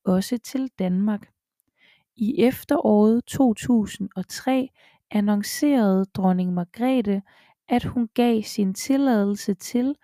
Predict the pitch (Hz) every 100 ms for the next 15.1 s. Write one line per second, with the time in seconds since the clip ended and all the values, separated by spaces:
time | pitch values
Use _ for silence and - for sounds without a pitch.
0 | _ _ - 269 - 262 254 247 208 190
1 | - - 269 254 220 202 _ _ _ -
2 | 262 262 269 - 240 - - 247 - 202
3 | 202 214 226 226 214 185 180 208 214 185
4 | 175 185 185 - 185 175 180 _ _ _
5 | _ _ _ _ _ _ _ _ _ _
6 | _ _ _ _ _ _ _ _ _ _
7 | _ _ _ _ _ _ 214 185 180 202
8 | 226 330 185 - - 240 226 202 196 _
9 | - 202 175 - 247 - - 202 190 -
10 | - 202 233 - 185 185 220 254 349 _
11 | _ _ - 330 285 - - 254 208 -
12 | 185 196 196 175 - 202 196 233 254 _
13 | _ _ 262 - - 269 262 - 254 240
14 | 196 190 - 180 175 185 - 185 175 180